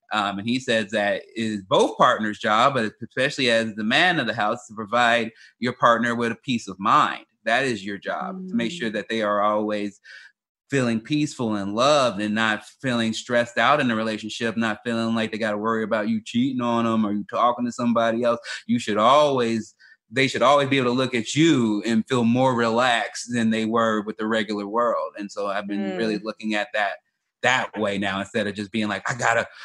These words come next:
Speaker 1: make sure she, you know, I can buy her things," in which, you know, she don't even really want shit. But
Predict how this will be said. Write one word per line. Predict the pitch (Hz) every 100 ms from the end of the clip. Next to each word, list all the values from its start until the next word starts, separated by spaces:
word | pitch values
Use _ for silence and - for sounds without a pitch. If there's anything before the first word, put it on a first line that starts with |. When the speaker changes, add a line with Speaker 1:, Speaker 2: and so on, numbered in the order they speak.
| - 135
Speaker 1:
make | 127
sure | - 131
she, | 110 147
you | 123
know, | 117
I |
can | 113 113
buy | 156 151
her | 147
things," | 131 143 135 120
in |
which, | 117 104
you | 151
know, | 104
she | 107 123
don't | 139
even | 107 107
really | 110
want | 117 151
shit. | - 101 - - - _ 113
But | 120 110